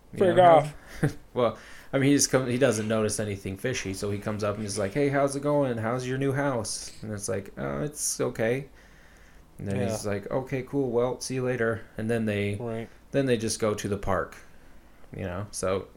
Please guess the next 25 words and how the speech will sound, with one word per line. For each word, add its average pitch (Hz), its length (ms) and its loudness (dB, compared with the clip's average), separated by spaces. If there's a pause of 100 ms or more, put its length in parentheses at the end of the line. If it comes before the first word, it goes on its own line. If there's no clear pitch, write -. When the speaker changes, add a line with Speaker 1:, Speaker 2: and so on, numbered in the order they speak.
Speaker 1:
she's 113 280 -6
just 107 200 0
like, 98 180 0
"Man, 123 280 -2
maybe 117 260 -2
I'm 120 120 -2
just 117 320 -2
scaring 110 440 -2
myself." - 560 -6 (680)
Speaker 2:
Yeah. 117 280 -6
Speaker 1:
And 110 100 -6
so 113 120 0
they 117 100 2
go 120 140 6
to 120 60 6
the 110 80 0
park 104 340 2
and 101 100 -2
they 95 80 0
start 107 320 2
playing, 104 540 -2 (500)
and 110 100 -2
it's 107 160 0
like 110 220 2
a, 104 300 0